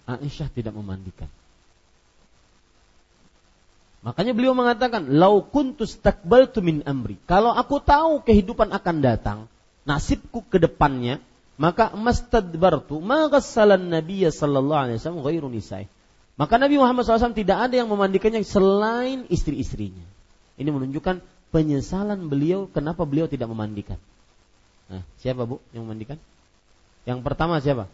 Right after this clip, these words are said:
Ali bin Abi Thalib. Ya, Ali bin Abi Thalib, menantu beliau. Yang kedua siapa? Menantu plus Ali ini siapanya beliau, Bu?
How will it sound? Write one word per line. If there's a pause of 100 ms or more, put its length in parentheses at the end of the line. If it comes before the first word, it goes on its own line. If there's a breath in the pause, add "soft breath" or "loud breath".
(1400)
Ali
bin
Abi
Thalib. (1600)
Ya, (480)
Ali (460)
bin
Abi
Thalib,
menantu
beliau. (960)
Yang
kedua
siapa? (2750)
Menantu (100)
plus
Ali
ini
siapanya
beliau,
Bu?